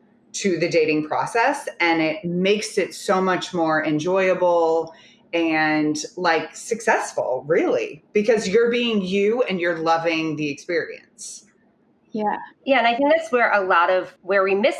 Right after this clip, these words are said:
Speaker 3: stuff, because in our program, it's the first half of it is this inner work, which is inner, including your, it's inner and outer, but it's before you actually go out. That's, I guess that's the thing. Like, we talk about, like,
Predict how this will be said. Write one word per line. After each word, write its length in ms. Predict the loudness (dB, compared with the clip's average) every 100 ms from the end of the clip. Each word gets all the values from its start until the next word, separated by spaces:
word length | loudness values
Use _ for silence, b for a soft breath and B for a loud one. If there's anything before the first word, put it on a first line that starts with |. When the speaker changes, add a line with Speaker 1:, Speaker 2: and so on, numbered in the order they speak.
| -4
Speaker 3:
stuff, 360 | -4 -4 -8 -10
because 500 | -2 2 0 -2 -12 b b b b
in 180 | -2 2
our 200 | 2 2
program, 520 | 2 0 2 2 2
it's 260 | 0 -4 -6
the 120 | -6
first 640 | -6 -2 -2 -2 -8 -20 _ _ _ -12
half 380 | 0 0 2
of 100 | 0 0
it 380 | 0 -2 -4 -2
is 280 | 0 0
this 260 | -2 -2 -2 0
inner 640 | 2 4 4 4 2 -4 _ _ _ _ _ _ _ _ _ -6
work, 540 | 0 2 2 0 -6
which 180 | -6 -4
is 160 | -6 -4
inner, 480 | 0 2 4 2 0 -4
including 480 | -6 -2 0 0 0 -4
your, 340 | -6 0 2 2
it's 120 | -2 0
inner 220 | 2 4
and 100 | 4
outer, 260 | 4 2 2
but 120 | 0
it's 100 | -4
before 340 | -4 -2 0 2
you 120 | 2
actually 300 | 0 -2 -2
go 180 | 0 2
out. 200 | 0 -2
That's, 140 | -4
I 80 | -4
guess 160 | -6
that's 140 | -6 -12
the 60 |
thing. 220 | -6 -6 -6
Like, 140 | -8
we 80 | -4
talk 200 | -2 2
about, 200 | 2 2
like, 140 | -2